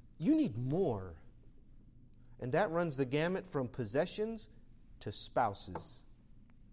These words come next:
Okay? Which, by the way, is nothing new. That's exactly what he did in the garden, didn't he? Did God really say that, Eve?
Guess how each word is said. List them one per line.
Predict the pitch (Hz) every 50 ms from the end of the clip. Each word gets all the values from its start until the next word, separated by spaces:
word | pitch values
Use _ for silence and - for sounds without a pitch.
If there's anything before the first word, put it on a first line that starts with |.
| - - - - - - - - - - - - - - - - - - - -
Okay? | 117 185 214 - - - - - - - - - - - - - - - - - - - - - - - - - - - - - - - - - - - - - - - - - - - - - - - - - - - - - - - - - -
Which, | 120 135 - - -
by | 175 175 180
the | 165 156
way, | 170 208 240
is | 151 101 101
nothing | 117 143 185 - 226 226 214 214
new. | 220 180 113 92 90 92 - - -
That's | 120 120 -
exactly | 117 101 107 143 196 220 - 233
what | 226 214 220 214
he | 185
did | 170 202 202
in | 214 208
the |
garden, | 196 170 160 131 113 101 101 104
didn't | 113 123 101 90
he? | 90 85 - - - - - - - - - - - - - - - - - - - - - - - - - -
Did | 349 349 254
God | - 285 269 269 277 202 202
really | 233 233 233 233 220
say | - - - 226 220 214 202
that, | 180 185 180 180 175 180 - - -
Eve? | 175 170 170 175 175 180 165 160